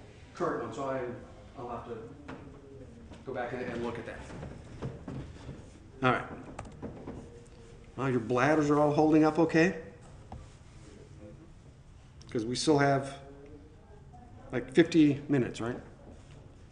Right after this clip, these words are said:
<clears throat> Um, okay, I'm gonna quickly go through this. 'Cause a variation on the copying commands will,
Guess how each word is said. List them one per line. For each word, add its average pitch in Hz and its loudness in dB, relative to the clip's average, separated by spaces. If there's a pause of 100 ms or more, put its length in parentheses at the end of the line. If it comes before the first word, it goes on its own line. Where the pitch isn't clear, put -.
(1000)
<clears throat> - 8 (1800)
Um, 202 8 (760)
okay, 165 8
I'm 170 10
gonna 185 12
quickly 190 8
go 175 12
through 165 8
this. 123 4 (3500)
'Cause 175 4
a 180 10
variation 220 8
on 156 2 (240)
the 151 -4
copying 185 2
commands 151 -2 (840)
will, 160 0